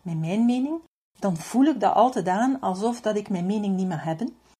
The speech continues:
Of dan voel ik dat aan dat ze mij altijd willen overtuigen en willen doen veranderen." Sta daar dan bij stil. En ga even nadenken over, "Hoe komt dat? Van waar komt dat? Wat heb ik ooit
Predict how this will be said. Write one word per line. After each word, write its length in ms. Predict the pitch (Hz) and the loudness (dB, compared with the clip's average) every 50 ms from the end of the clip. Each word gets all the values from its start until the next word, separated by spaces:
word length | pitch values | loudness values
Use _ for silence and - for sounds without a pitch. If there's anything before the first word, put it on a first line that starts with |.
| _ _ _ - | _ _ _ -8
Of 120 | - 196 208 | -6 -2 0
dan 180 | 208 190 170 | 0 0 0
voel 220 | 156 - - 240 262 | -2 0 2 4 4
ik 120 | 302 262 | 4 4
dat 140 | 233 202 180 | 2 2 2
aan 200 | 180 196 233 247 | 2 0 0 0
dat 100 | 240 233 | -2 -4
ze 100 | - 196 | -4 -4
mij 140 | 180 - - | -4 -2 0
altijd 320 | 208 233 240 254 240 - | 0 0 0 0 -6 -4
willen 260 | - 226 226 220 208 | -4 -2 -2 0 0
overtuigen 720 | 202 185 165 165 - - - 190 196 214 226 226 254 262 262 _ _ _ _ _ _ - | -2 -2 -4 -6 -10 -4 -2 0 0 0 0 0 -2 -4 -4 _ _ _ _ _ _ -6
en 120 | - 190 | -4 -2
willen 280 | 180 196 190 190 190 190 | 0 0 0 0 0 0
doen 240 | 185 185 185 180 170 | 0 -2 -4 -4 -4
veranderen." 600 | - 160 160 165 165 165 156 156 - 156 156 151 - _ _ _ _ _ _ _ _ _ _ _ _ _ _ _ _ _ _ _ _ | -6 -4 -2 -2 -2 -2 -2 -4 -6 -10 -12 -12 -14 _ _ _ _ _ _ _ _ _ _ _ _ _ _ _ _ _ _ _ _
Sta 300 | - - - - 202 226 | -8 -4 4 6 6 8
daar 140 | 226 226 208 | 8 6 4
dan 160 | 202 196 196 | 4 2 0
bij 120 | 180 175 165 | 0 -2 -2
stil. 400 | - - - - 180 165 165 170 - - _ _ _ _ _ _ _ _ _ _ _ _ | -4 -4 -6 -6 -6 -6 -6 -8 -12 -16 _ _ _ _ _ _ _ _ _ _ _ _
En 220 | - 190 180 170 | -6 -4 -4 -2
ga 280 | 160 175 190 220 240 240 | -2 0 0 0 -2 -2
even 460 | - 202 196 208 202 208 196 202 202 - _ _ _ _ _ _ _ _ _ _ _ _ _ _ _ _ _ _ _ _ _ | -4 -4 -4 -2 -2 -4 -4 -6 -6 -10 _ _ _ _ _ _ _ _ _ _ _ _ _ _ _ _ _ _ _ _ _
nadenken 640 | - 175 156 156 135 147 156 185 214 262 285 - 359 370 403 - _ _ | -6 -4 -4 -4 -4 -4 -2 -2 0 -2 -2 -2 -4 -6 -6 -10 _ _
over, 420 | - - 202 190 170 180 185 - - - _ _ _ | -6 -2 0 0 0 -2 -8 -12 -12 -20 _ _ _
"Hoe 160 | - - 190 - | -8 -8 -8 -6
komt 260 | - - 320 302 247 - | -2 -2 0 0 0 -2
dat? 140 | - 156 - | -4 -8 -8
Van 220 | - - 180 185 | -6 -4 -2 2
waar 240 | 196 220 226 233 - | 4 4 4 4 2
komt 280 | - 285 302 294 262 - | 0 2 2 2 0 -2
dat? 260 | 165 156 156 - - - _ _ | -4 -6 -6 -12 -20 -20 _ _
Wat 240 | - 196 240 262 262 | 0 2 2 2 4
heb 160 | - 240 208 | 2 2 2
ik 240 | 226 226 - - - | 2 -4 -6 -8 -4
ooit 400 | 214 226 254 277 277 - - - | 0 2 2 2 0 -4 -12 -18